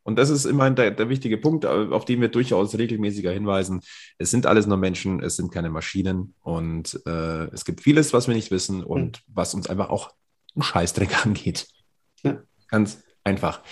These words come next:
Speaker 1: Wir sind ja froh, dass wir jetzt mittlerweile in einer einigermaßen normalen Situation wieder sind. Aber, und darauf haben wir das letzte Mal auch schon hin, drauf hingewiesen, es ist noch nicht wieder alles normal. Es gibt immer noch Risiken,
Speaker 2: Mhm.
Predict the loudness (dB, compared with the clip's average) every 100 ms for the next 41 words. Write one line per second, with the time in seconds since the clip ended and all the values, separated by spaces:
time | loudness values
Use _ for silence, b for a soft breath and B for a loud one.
0 | B B B -4 4 4 6 6 6 6
1 | 4 4 6 6 6 4 4 2 0 0
2 | 2 4 4 4 2 0 -2 0 0 0
3 | 0 0 2 0 2 2 2 0 2 4
4 | 8 8 8 6 4 2 2 0 0 -2
5 | 0 -2 -2 -4 -4 0 2 2 0 -2
6 | 0 0 2 0 0 -2 -2 -6 -10 _
7 | _ -12 2 6 6 6 2 4 4 4
8 | 0 -2 0 2 4 2 -2 _ -12 2
9 | 6 6 4 -2 _ -12 -10 -10 -2 2
10 | 4 4 2 -2 -2 -2 -4